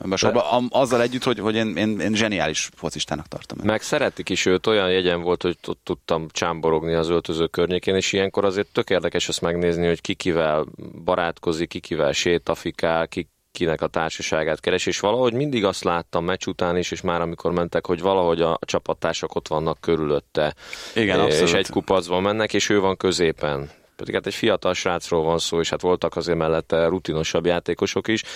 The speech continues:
Speaker 2: de mégis ez a csapaton belüli szerepe, azért bármennyire is lehet, hogy nincs jóba Allegrivel, vagy nem olyan a viszonyuk,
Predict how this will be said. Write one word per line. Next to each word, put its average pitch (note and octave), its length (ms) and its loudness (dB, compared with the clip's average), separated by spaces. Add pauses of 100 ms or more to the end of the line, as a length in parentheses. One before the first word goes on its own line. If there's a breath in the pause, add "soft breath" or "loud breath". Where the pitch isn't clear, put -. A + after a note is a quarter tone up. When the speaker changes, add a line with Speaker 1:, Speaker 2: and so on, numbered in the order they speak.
(240 loud breath)
Speaker 2:
de A2+ 120 2
mégis A2 360 2
ez F2+ 80 0
a F#2 80 2
csapaton F#2 480 0
belüli F2 320 2
szerepe, G2 760 0
azért G2 400 0
bármennyire F#2+ 520 2
is E2+ 140 2
lehet, E2+ 280 2
hogy E2 120 -2
nincs F2 380 -2
jóba E2 400 2
Allegrivel, F#2+ 640 2
vagy D2+ 180 -2
nem F2 140 0
olyan G2 220 2
a G2+ 60 2
viszonyuk, G#2 520 0